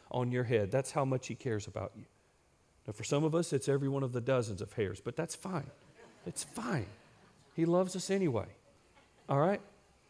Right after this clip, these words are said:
He said He knows you and He loves you. What do I mean by the sovereign affections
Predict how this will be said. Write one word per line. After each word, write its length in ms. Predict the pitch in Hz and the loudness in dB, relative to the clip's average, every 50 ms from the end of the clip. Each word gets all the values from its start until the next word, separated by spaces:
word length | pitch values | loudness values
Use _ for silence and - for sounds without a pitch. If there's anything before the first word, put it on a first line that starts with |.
| - - - _ _ _ _ _ _ _ _ | -20 -20 -20 _ _ _ _ _ _ _ _
He 60 | - | 2
said 140 | - 208 196 | 8 8 10
He 100 | 190 180 | 10 10
knows 560 | 170 165 170 170 175 202 220 240 226 185 - | 8 8 10 10 12 12 12 12 10 6 4
you 360 | 226 240 233 233 233 233 233 - - - - _ _ _ _ _ _ _ _ _ _ _ _ | 4 4 4 6 4 4 2 -2 -10 -20 -20 _ _ _ _ _ _ _ _ _ _ _ _
and 120 | 135 139 | 0 4
He 80 | 151 151 | 4 6
loves 500 | 147 151 160 165 165 156 143 139 - - | 8 10 10 10 10 8 6 0 -2 -4
you. 200 | 117 107 101 101 - - - _ _ _ _ _ _ _ _ _ _ _ _ _ _ _ _ _ _ _ _ _ _ _ _ _ _ | -4 -6 -8 -10 -12 -20 -20 _ _ _ _ _ _ _ _ _ _ _ _ _ _ _ _ _ _ _ _ _ _ _ _ _ _
What 140 | - 143 151 | 0 2 2
do 120 | 170 170 | 4 6
I 120 | 165 156 135 | 6 6 4
mean 260 | 131 139 135 135 127 | 4 2 2 0 2
by 160 | 117 120 113 | 0 0 0
the 100 | 101 104 | -2 -4
sovereign 800 | 98 - - - - 135 120 120 123 107 - 131 120 110 107 107 - - - - _ | -6 -6 -8 -4 -4 -2 0 0 0 0 0 -2 0 0 -2 -6 -10 -20 -20 -8 _
affections 1000 | 120 110 - - - - - 78 - - - - 113 98 98 90 - - - - | -6 -6 -6 -8 -10 -10 -10 -8 -10 -10 -8 -6 -6 -6 -6 -8 -10 -12 -16 -16